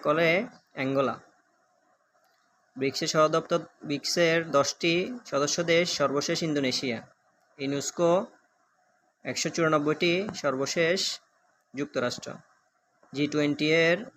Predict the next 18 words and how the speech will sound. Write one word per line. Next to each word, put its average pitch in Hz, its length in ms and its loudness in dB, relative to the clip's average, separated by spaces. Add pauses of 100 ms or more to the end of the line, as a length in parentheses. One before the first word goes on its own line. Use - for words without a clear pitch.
(120)
সদস্য 139 420 -2
দেশ 165 180 -2
একুশটি, 170 500 -2
সর্বশেষ 160 760 0
ইইউ। 120 360 -2 (1080)
ডি 147 260 2
এইট 165 460 2 (200)
সর্বশেষ 143 540 -2
দেশ 175 580 0 (500)
নয়টি, 175 580 2 (760)
সদস্য 135 320 -2
নয়টি, 160 420 -2
সর্বশেষ 165 800 -2 (120)
আজারবাইজান। 120 640 -2 (1040)
ইইউ 165 640 0
সাতাশটি, 165 720 -2
সর্বশেষ 151 500 -2
ক্রোয়েশিয়া। 127 540 -4